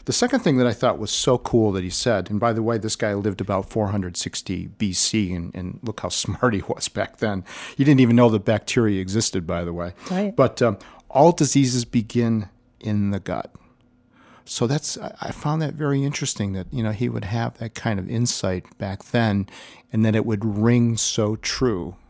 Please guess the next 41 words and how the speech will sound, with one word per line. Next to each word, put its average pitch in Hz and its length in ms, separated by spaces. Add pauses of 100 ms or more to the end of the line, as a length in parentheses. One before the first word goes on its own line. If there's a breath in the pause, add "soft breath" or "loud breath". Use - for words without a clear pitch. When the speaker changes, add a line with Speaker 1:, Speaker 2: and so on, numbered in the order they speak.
(120)
Speaker 1:
right 107 260
now, 95 380 (520 loud breath)
you 101 80
know, 95 100
with 95 160
all 104 180
the, 98 180 (180)
the 98 140
other 95 180
knowledge 92 500
and 87 80
information 87 540
that 78 100
we 80 100
have. 80 280 (420 loud breath)
Speaker 2:
Well, 240 80
and 240 100
I 226 60
think, 285 380
you 226 60
know, 196 120
back 190 300
then, 190 720
nutrition 202 720
w-, 185 260
played 180 200
a 165 60
huge 180 320
role 170 280
in 170 200
the 156 60
gut, 151 380
and 175 100
it - 100
still 180 220
does 175 220
today. 170 520 (400 loud breath)
But 190 160
the - 120
other 190 200
factors 175 720